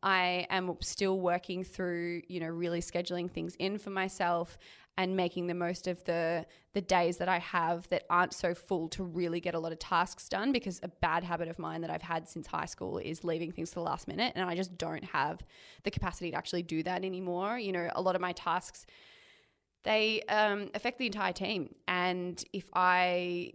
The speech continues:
don't get them done and then life or work commitments pop up on the day that I'd, like, tried to leave them till the last minute, then I'm screwed. So,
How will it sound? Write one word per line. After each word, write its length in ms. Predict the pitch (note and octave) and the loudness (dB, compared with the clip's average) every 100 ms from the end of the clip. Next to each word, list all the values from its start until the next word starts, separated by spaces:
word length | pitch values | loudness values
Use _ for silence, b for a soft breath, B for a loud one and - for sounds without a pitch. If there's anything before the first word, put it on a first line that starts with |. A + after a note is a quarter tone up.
| F3 | -4
don't 460 | F#3+ F3 E3+ E3 - F#3+ | 0 2 0 -2 -8 -2
get 220 | G3 - | -2 0
them 160 | F3+ E3+ | -2 0
done 360 | F3+ F3 F3 | 0 2 -2
and 120 | E3+ | -2
then 280 | E3+ E3 D#3+ - _ - | -2 -4 -6 -10 _ -10
life 600 | F3+ F3+ E3+ E3+ - - - | 2 6 6 4 -4 -10 -4
or 340 | E3+ D#3+ E3 | 0 2 0
work 360 | F3+ F#3 E3+ - | 2 4 4 -2
commitments 560 | F#3+ F3 - F3 - | -6 -4 -4 -4 -4
pop 320 | - - F3+ - | -6 -6 -4 0
up 240 | F3 - | 0 0
on 120 | F3+ | -4
the 60 | F#3 | -4
day 300 | F3 E3+ E3+ | -2 -2 0
that 120 | E3+ | 0
I'd, 200 | F3 E3+ | 0 0
like, 280 | F3 E3+ - - - _ | 0 -2 -4 -20 -20 _
tried 280 | - F#3+ F3+ | 2 4 4
to 80 | F#3+ | 4
leave 180 | F#3+ F3 | 2 2
them 100 | F#3 | -2
till 120 | F#3 | -2
the 100 | F3 | 0
last 280 | F3+ F3 C4+ | 0 0 4
minute, 320 | D#4+ A3 - | 6 6 4
then 340 | G3 G3+ F#3+ - | 4 4 4 2
I'm 180 | F3+ E3 | 2 0
screwed. 360 | - A3 - - | 2 2 0 -2
So, 420 | - G#3 F#3+ F#3 | 6 8 8 6